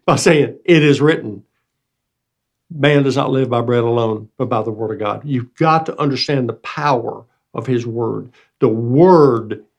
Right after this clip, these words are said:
is everlasting. It's living. And so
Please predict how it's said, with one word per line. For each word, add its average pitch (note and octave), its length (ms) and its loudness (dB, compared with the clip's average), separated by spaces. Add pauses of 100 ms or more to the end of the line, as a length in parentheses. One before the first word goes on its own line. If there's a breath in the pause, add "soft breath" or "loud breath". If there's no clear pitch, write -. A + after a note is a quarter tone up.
(120)
is B2 180 2
everlasting. A#2+ 880 -2
It's - 220 -6
living. C3 680 0 (360 soft breath)
And C#3+ 120 2
so C#3 440 2